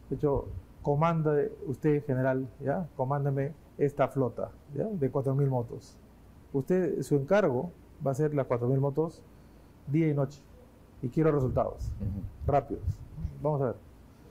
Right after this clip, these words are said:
Speaker 1: Ese es el primer encargo que le he dado.
Speaker 2: ¿Pero resultados de qué? Para, para las,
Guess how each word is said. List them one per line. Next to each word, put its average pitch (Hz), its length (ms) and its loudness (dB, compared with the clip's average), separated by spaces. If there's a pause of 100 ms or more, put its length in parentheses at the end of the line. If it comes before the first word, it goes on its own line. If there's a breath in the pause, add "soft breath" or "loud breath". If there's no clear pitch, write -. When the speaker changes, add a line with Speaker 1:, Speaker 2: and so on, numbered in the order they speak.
(260)
Speaker 1:
Ese 151 160 2
es 165 60 4
el 151 40 0
primer 147 220 2
encargo 143 240 2
que 117 40 0
le 120 60 2
he 107 40 2
dado. 101 120 -4 (1400)
Speaker 2:
¿Pero 113 160 6
resultados 110 440 8
de 123 80 6
qué? 110 120 8
Para, 104 260 4
para 104 200 8
las, 101 340 4